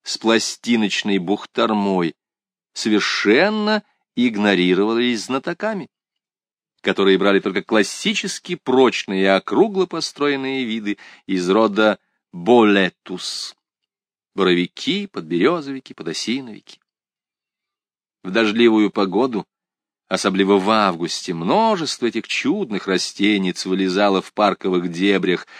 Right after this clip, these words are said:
насыщая их тем сырым, сытным запахом, смесью маховины, прелых листьев и фиалкового перегноя, от которого вздрагивают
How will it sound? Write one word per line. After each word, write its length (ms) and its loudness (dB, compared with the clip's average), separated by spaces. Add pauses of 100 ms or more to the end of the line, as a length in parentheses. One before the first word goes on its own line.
(220)
насыщая 800 2
их 280 0
тем 280 -2
сырым, 720 -2 (500)
сытным 680 -2
запахом, 880 -4 (400)
смесью 1000 0
маховины, 920 -4
прелых 460 -6
листьев 720 -10 (640)
и 100 -6
фиалкового 880 0
перегноя, 920 -4 (800)
от 180 -10
которого 380 -2
вздрагивают 880 -4